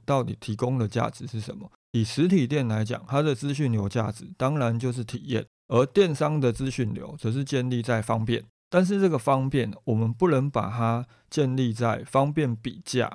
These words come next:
跟方便比较上，因为这都是一种负面的呈现。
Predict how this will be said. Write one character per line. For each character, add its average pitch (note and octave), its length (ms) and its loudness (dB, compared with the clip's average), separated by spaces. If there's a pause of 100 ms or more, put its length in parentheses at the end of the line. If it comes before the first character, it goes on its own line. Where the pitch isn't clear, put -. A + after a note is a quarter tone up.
(160)
跟 B2+ 180 0
方 B2+ 180 0
便 B2+ 220 0
比 - 140 -12
较 G#2+ 280 0
上， G#2+ 240 -2 (320)
因 C#3+ 160 2
为 E3+ 120 2
这 E3+ 160 0
都 E3+ 200 2
是 E3 180 -2
一 D#3 120 -2
种 G#2+ 320 -4
负 C#3+ 260 0
面 A#2+ 300 2
的 G#2 100 -2
呈 G2+ 300 -2
现。 A2+ 260 -4